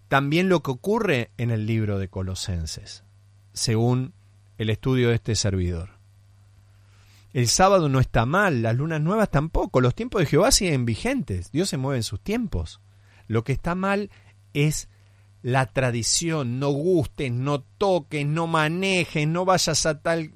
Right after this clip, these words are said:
lugar, no te... Eh, no escupas al piso, porque si escupes al piso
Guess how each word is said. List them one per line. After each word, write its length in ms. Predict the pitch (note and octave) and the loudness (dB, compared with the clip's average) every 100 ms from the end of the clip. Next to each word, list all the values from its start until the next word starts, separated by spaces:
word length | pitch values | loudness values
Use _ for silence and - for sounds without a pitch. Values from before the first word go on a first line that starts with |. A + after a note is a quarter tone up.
| - | -16
lugar, 600 | C#3+ C#3+ D#3 F#3 G3 D3+ - - - | -6 -2 2 6 6 4 -2 -12 -8
no 200 | D3 G3 | -2 -2
te... 640 | - F#3 F3 E3 D#3 D3 C3+ - - - - - _ - | 0 2 4 4 2 -2 -4 -12 -20 -20 -20 -20 _ -12
Eh, 400 | C#3+ C3+ C3+ B2+ | -4 0 2 2
no 840 | B2+ B2+ A#2+ A#2 - - - D3 | 0 -2 -4 -6 -12 -16 -2 4
escupas 540 | F3 - G3+ G#3 F3+ - | 4 2 0 4 4 4
al 160 | D3+ | 2
piso, 400 | D3 G3+ G3 E3+ | 0 -2 0 0
porque 240 | D3 C3+ C3+ | 0 -2 -2
si 140 | - | 0
escupes 480 | C#3 - F3+ E3+ - | -2 -4 -2 -2 0
al 140 | D3 | 0
piso 500 | C#3+ F#3+ F3+ F3 D3 | -2 0 2 2 0